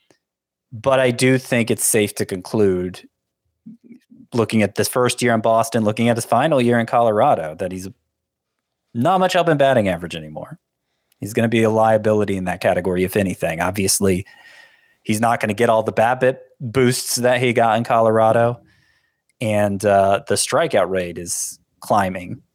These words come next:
as well, which isn't gonna help on, in the batting average. His expected batting average was two twenty-one, actually seventeen points lower than his actual mark. So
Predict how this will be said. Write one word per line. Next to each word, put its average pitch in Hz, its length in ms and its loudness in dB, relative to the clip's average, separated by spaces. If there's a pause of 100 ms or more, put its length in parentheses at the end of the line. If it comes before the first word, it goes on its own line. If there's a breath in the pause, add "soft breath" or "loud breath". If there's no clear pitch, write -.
(120)
as 110 200 -2
well, 117 300 2
which 85 160 -6
isn't 98 200 -6
gonna 87 140 -2
help 95 220 -2
on, 92 240 -6
in - 140 -8
the 98 80 -8
batting 90 260 -2
average. - 220 -6
His 113 120 -4
expected 131 520 -2
batting 107 280 2
average 104 240 -2
was 95 140 -4
two - 240 -2
twenty-one, 101 640 0
actually 95 500 -6
seventeen 101 540 -2
points 101 320 -2
lower 104 260 4
than 90 140 -6
his 87 120 -8
actual 98 460 -2
mark. - 420 -10 (1200 soft breath)
So 104 640 0